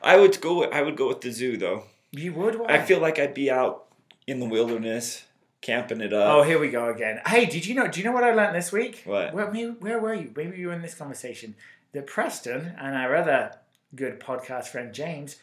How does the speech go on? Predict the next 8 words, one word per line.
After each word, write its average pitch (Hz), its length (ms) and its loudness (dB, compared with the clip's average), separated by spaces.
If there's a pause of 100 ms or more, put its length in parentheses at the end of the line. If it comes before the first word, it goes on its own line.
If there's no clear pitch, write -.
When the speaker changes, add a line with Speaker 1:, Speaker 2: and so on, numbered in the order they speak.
Speaker 2:
can 160 140 -10
build 208 220 2
a 180 40 -2
fire 185 440 -2
out 127 100 -4
of 120 120 -12
nothing. - 500 -10 (640)
Speaker 1:
Oh. 123 760 2